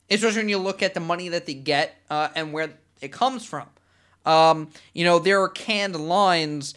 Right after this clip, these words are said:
uh, about, uh, you know, I'm surprised I didn't hear anything about Russia there, 'cause that's the thing that always comes up, okay? And this is, uh, just, they repeat these lines, but in reality, they're,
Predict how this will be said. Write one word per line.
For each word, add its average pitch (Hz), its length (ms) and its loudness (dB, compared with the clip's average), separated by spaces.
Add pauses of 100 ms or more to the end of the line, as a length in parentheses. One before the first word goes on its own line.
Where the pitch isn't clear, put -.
(220)
uh, 151 380 6
about, 160 580 6
uh, 151 340 2
you 170 140 -4
know, 147 200 0
I'm 160 180 -4
surprised 180 320 0
I - 20 2
didn't 160 140 -4
hear 175 120 -2
anything 170 220 -6
about 156 180 2
Russia 175 300 2
there, 127 180 -2
'cause 127 140 -12
that's 156 220 -2
the 147 80 -18
thing 147 180 -14
that 131 140 -6
always 131 200 -6
comes 131 280 -10
up, - 160 -16 (400)
okay? 135 480 0
And 135 600 0
this 143 160 -6
is, 139 300 -12 (100)
uh, 131 260 -4 (800)
just, 208 340 -8 (220)
they 180 220 -2
repeat 175 540 -6
these 165 200 -8
lines, 156 600 2 (200)
but 175 140 6
in 175 60 -2
reality, 196 480 4
they're, 160 260 -4